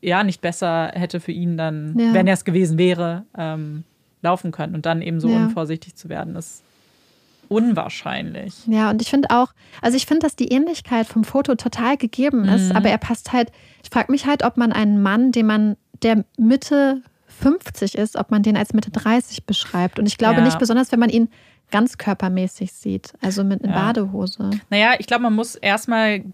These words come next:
Speaker 1: grundsätzlich, wenn wir über alle sprechen, ich meine, wir haben's jetzt schon so oft erwähnt in anderen Folgen, aber das, ähm, natürlich dann, alles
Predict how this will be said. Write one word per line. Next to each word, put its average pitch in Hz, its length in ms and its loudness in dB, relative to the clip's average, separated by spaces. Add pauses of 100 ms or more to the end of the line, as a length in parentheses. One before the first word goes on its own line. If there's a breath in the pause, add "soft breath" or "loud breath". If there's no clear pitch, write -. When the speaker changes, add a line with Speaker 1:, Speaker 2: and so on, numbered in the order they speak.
(120)
Speaker 1:
grundsätzlich, 196 460 -2
wenn 180 100 -2
wir 175 60 -2
über 165 180 -4
alle 185 520 -2
sprechen, 180 420 -4
ich 175 60 0
meine, 160 140 -2
wir 160 60 -4
haben's 180 140 -2
jetzt 175 140 -4
schon 170 120 -4
so 180 140 -2
oft 175 160 -6
erwähnt 180 300 -4
in - 80 -8
anderen 170 240 -4
Folgen, 180 400 -2 (340 loud breath)
aber 180 260 2
das, 180 320 -2
ähm, 170 360 0 (280)
natürlich 180 380 -2
dann, 165 380 -4 (580)
alles 196 340 0